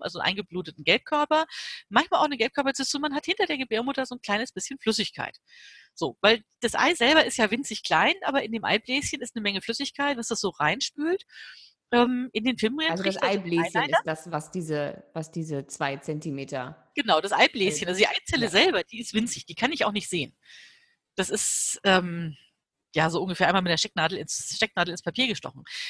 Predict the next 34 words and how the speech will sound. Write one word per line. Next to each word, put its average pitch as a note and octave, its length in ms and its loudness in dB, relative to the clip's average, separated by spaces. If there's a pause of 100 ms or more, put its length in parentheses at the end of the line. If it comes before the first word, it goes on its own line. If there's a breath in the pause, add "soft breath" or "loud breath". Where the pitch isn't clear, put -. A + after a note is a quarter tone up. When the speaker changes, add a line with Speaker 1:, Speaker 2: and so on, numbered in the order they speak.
(160 loud breath)
Speaker 1:
Das C4+ 140 2
ist F4 140 0
wirklich D#4 260 -2
winzig, A#3 380 -2
aber F3 100 0
ich G#3 120 -4
sehe C#4+ 200 2
halt C#4 140 0
diese A3+ 160 -4
flüssigkeitsgefüllte, G#3+ 1200 -2 (560)
ja, F3 220 4
Zyste - 380 -2
heißt G#3 200 -4
ja F#3+ 80 -4
nur F3 220 -6
flüssigkeitsgefüllter E3 920 -6
Hohlraum, A#3+ 380 -2 (220)
also D#3+ 160 -10
der C#3+ 120 -2 (160)
Speaker 2:
Mhm. G#3+ 120 -10
Speaker 1:
Leitfollikel. C4+ 320 -4 (500 loud breath)
So, A3+ 180 6
und G3+ 120 2
das A#3 120 2
spült F#4 380 2
halt D#4+ 220 6
dann C#4 340 0 (240)
die - 100 -2
Eizelle A#3+ 440 4
in G#3+ 160 -4
den F#3+ 140 -4
Eileiter, A3 400 2
ein C#4 140 2
Teil C4 360 4